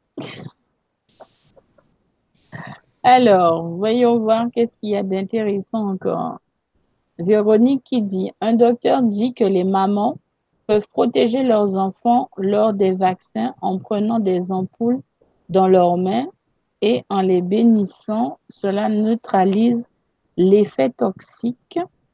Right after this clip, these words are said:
Si ce n'est pas par les mots,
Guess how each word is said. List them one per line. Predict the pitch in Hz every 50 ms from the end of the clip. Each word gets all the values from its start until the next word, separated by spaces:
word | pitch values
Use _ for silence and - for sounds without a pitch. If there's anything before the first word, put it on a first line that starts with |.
| _ _ _ _ _ _ _ _ _ _ _ _ _ -
Si | - 277 277
ce | 262 - 277
n'est | 247 240 226 214 208 202 - _ -
pas | 233 233 233 240 254 269 285 - _ _ _ _ _ _ -
par | - 190 185 190 190
les | 196 190 180 180
mots, | 185 190 190 208 233 262 285